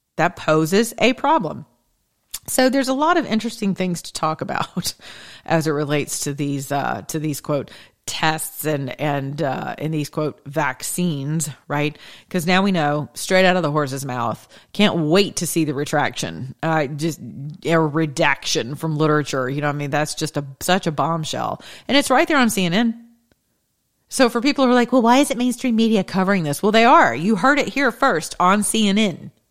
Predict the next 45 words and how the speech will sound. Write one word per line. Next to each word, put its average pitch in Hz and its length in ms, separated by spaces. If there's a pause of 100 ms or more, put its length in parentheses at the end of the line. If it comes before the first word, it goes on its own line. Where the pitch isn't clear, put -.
(760)
right? 185 240
So 233 140
they 233 120
are 330 220
covering 151 400
it. 131 140
It's - 200
in 339 220
plain 311 340
sight 269 340
at - 120
this 135 200
point. - 600 (680)
And 185 140
so 185 180
what 175 260
are 196 80
you 190 360
going 170 320
to 156 100
do 139 160
about - 260
it? - 100 (1040)
What 175 160
are 175 60
you 175 360
going 196 260
to 180 80
do 160 320
on 147 160
a 135 100
state - 680 (300)
level? 131 580 (220)
How - 180
many 262 200
of 208 40
you 202 140
even 190 180
have 170 140
an - 160
email 156 520
of 143 160
your 147 120
state 147 280
representative? 147 760